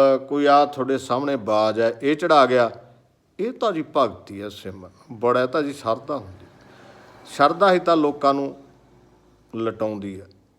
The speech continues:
ਏ ਕੇ ਸੰਤਾਲੀ ਨਾਲੋਂ ਖਤਰਨਾਕ ਹੈ ਜਿਹੜਾ ਸ਼ਰਧਾ ਸ਼ਬਦ ਹੈ।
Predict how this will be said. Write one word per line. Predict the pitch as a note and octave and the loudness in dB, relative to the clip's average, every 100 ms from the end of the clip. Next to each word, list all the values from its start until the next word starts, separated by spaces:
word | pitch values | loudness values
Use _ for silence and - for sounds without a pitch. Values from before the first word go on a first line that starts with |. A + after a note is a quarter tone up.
| _ _ _ _ _ _ _ _ _ _ _ | _ _ _ _ _ _ _ _ _ _ _
ਏ | C#3 | -6
ਕੇ | C#3+ D3+ | -2 -2
ਸੰਤਾਲੀ | C#3 C3 C3 C3 C3 C3 | -2 -6 -2 0 0 0
ਨਾਲੋਂ | C3 B2+ | -2 -4
ਖਤਰਨਾਕ | A#2+ A2+ G#2+ G#2+ G2 G2+ | -6 -6 -6 -4 -6 -6
ਹੈ | G#2 G2+ _ _ _ _ _ - | -10 -10 _ _ _ _ _ -14
ਜਿਹੜਾ | A#2 A#2+ | -6 -6
ਸ਼ਰਧਾ | - A#2+ C3+ A2 | -6 -8 -6 -6
ਸ਼ਬਦ | G2+ F#2 | -8 -14
ਹੈ। | F2+ | -18